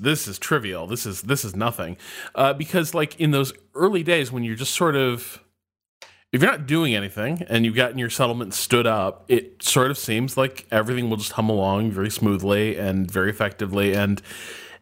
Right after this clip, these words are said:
there's not a whole lot you have to worry about. Like, yes, things get lean in the winter, but that's not such a huge deal.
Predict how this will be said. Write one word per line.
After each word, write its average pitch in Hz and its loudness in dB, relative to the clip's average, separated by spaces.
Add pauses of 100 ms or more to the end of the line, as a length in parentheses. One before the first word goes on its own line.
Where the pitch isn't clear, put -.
(240)
there's 127 4
not 131 2
a 123 -2
whole 123 0
lot 117 2
you 123 -2
have 117 -4
to 139 -2
worry 151 2
about. 87 -4
Like, 95 -2
yes, 92 -2
things 101 -2
get 98 0
lean 92 0
in 90 0
the 85 -2
winter, 98 0
but 92 -12
that's 90 -2
not 95 -4
such - -2
a 107 0
huge 73 -8
deal. 87 -2